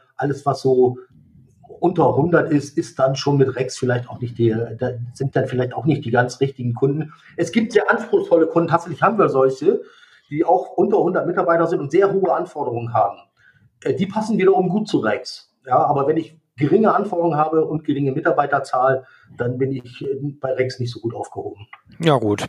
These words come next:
Speaker 2: das muss dann jeder Kunde auch ja für sich selbst entscheiden, ne? Was er gewillt ist, dann, äh, in die Hand zu nehmen und
Speaker 1: Ja, so
Speaker 2: Ja.
Speaker 1: ist es ja auch. Ich meine, der Markt ist, ist jetzt seit Jahren in Bewegung,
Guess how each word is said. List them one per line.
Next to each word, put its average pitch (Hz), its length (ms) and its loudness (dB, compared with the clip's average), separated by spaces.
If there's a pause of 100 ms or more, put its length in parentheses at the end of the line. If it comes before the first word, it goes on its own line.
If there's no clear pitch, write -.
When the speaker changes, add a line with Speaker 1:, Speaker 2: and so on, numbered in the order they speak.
Speaker 2:
das 120 340 0
muss 123 380 -2
dann 127 260 0
jeder 123 260 4
Kunde 131 360 2
auch 110 200 0
ja 107 140 4
für - 200 -4
sich 107 200 -6
selbst - 260 2
entscheiden, 107 520 0
ne? 127 240 -4
Was 110 160 -2
er 123 100 2
gewillt 117 340 2
ist, - 160 -2
dann, 107 200 -2
äh, 113 320 0
in 117 100 -10
die 113 100 -4
Hand 117 180 -2
zu - 140 -4
nehmen 110 340 -6
und 101 220 -8 (280)
Speaker 1:
Ja, 117 280 2 (480)
so 135 140 4
Speaker 2:
Ja. 196 80 6
Speaker 1:
ist - 60 0
es - 100 0
ja 165 100 6
auch. 151 160 4
Ich 147 60 0
meine, 165 140 2
der 156 100 4
Markt 165 280 2
ist, - 180 -6
ist - 240 -10
jetzt 160 160 0
seit 147 160 -4
Jahren 151 220 4
in 135 80 -6
Bewegung, 151 600 -2